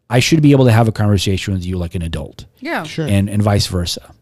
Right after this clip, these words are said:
Speaker 1: you
Speaker 2: Mm-hmm.
Speaker 1: know? And, and so when you have to have those tough business conversations, they, it helps you grow as a, as a business owner and helps you grow as an adult.
Speaker 3: Mm-hmm.
Speaker 1: And I think that, uh,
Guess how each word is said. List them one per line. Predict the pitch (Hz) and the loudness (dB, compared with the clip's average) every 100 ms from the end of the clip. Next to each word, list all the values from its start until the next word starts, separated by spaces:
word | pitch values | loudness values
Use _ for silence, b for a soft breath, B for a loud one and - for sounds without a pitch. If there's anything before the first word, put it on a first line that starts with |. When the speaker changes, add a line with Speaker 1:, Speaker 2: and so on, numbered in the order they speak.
| _ | _
Speaker 1:
you | 202 | -4
Speaker 2:
Mm-hmm. | 107 95 | 0 2
Speaker 1:
know? | 95 92 | 2 0
And, | 104 101 95 - | -2 -2 -2 -4
and | 101 98 | -4 -2
so | - 107 101 98 104 _ - 127 b b _ _ _ _ _ | 0 2 2 2 -2 _ -20 -20 b b _ _ _ _ _
when | 117 113 | -2 2
you | 117 | 4
have | 113 127 | 4 2
to | 120 | 2
have | 113 | 0
those | 110 98 - - 104 - - | 0 -2 -6 -14 -18 -16 -4
tough | 120 117 104 | 0 0 0
business | 110 120 113 101 | 0 2 0 -4
conversations, | 107 101 95 90 90 92 95 - _ _ | -4 -4 -4 -6 -8 -8 -10 -12 _ _
they, | 104 101 101 101 - _ _ _ _ _ | -10 -4 -4 -4 -10 _ _ _ _ _
it | 110 | -2
helps | 117 127 | 0 0
you | 117 | -2
grow | 110 113 | 0 0
as | 107 98 | 0 -4
a, | - | -6
as | 101 90 | -6 -6
a | |
business | 87 110 110 135 | -4 -2 -2 -4
owner | 151 160 190 156 B B B B | -4 -4 -8 -14 B B B B
and | 98 | -4
helps | 98 110 117 | -2 -2 -4
you | |
grow | 104 104 | -2 -2
as | 98 | -4
an | 92 | -6
adult. | 82 82 85 - - _ _ _ _ _ | -8 -10 -12 -14 -20 _ _ _ _ _
Speaker 3:
Mm-hmm. | _ 95 _ _ 104 | _ _ _ _ 0
Speaker 1:
And | 107 | 2
I | 101 | 2
think | 95 123 117 - | 2 2 2 0
that, | 104 98 95 | -2 -2 -4
uh, | 92 87 | -6 -8